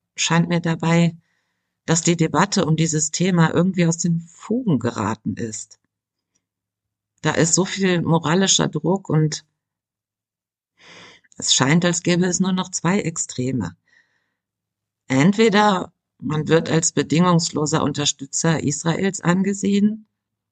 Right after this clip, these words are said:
oder aber man wird als Antisemit abgestempelt. Oft habe ich jetzt schon gehört, dass Menschen sich nicht mehr trauen, überhaupt was zu sagen. Gestern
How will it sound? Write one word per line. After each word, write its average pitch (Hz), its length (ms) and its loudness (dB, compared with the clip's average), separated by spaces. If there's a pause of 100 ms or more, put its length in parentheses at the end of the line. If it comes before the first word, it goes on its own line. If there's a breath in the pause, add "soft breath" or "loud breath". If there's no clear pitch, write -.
(140)
oder 208 360 2
aber 170 600 -2 (220)
man 165 280 2
wird 170 260 0
als 180 240 -2
Antisemit 214 720 2
abgestempelt. - 760 -10 (2750)
Oft 175 300 0
habe 160 140 2
ich 165 80 -2
jetzt 160 200 -2
schon 160 160 0
gehört, 160 380 2
dass - 340 -6 (720)
Menschen 151 360 2
sich 151 140 2
nicht 151 180 2
mehr 147 140 2
trauen, 165 320 2
überhaupt 117 320 -4
was - 180 -4
zu 160 120 -2
sagen. 165 460 0 (1700 loud breath)
Gestern 180 680 2